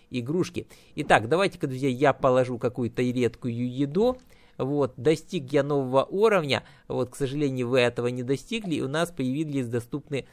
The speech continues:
новые игрушки, ну, и я попробую взять какую-то экзотическую, необычную еду, которых я, я ещё не тестил.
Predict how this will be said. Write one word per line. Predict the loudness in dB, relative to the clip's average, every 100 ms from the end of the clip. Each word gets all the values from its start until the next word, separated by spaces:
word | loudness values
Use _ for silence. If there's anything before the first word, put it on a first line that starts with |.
| _ -6
новые | -2 0 -2
игрушки, | -4 -6 -6 -8
ну, | -6 -6 -4
и | 0
я | 0
попробую | 0 -2 -2 -6 -4 -4
взять | -2 -4
какую-то | -6 -10 -8 -4 -6 -8 _
экзотическую, | -8 -4 -6 -8 -10 -10 -8 -8 -4
необычную | -2 -2 -4 -6 -8 -8 -4 -4
еду, | -4 0 -2 -2 -18 -6
которых | -6 -2 -4 -6
я, | -4 0
я | 2 2
ещё | 2 -2 -4 -6
не | -4 -6
тестил. | 0 2 2 -2